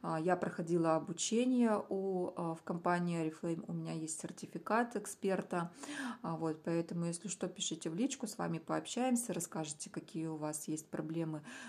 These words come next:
а, что вы хотите и, а, в общем, над чем нужно поработать.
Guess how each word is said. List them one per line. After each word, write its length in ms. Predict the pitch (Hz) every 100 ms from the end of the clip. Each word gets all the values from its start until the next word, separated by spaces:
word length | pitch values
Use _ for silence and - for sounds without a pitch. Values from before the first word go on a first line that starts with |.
| 214
а, 680 | 156 147 147 143 147 147 151 165
что 240 | - 165
вы 80 | 151
хотите 640 | - 151 160 160 156 151 -
и, 440 | 147 147 147 143 -
а, 340 | - 147 - 208
в 160 | 196
общем, 280 | 156 - 165
над 120 | 147
чем 200 | - 170
нужно 260 | 160 156 156
поработать. 640 | - 151 156 160 - -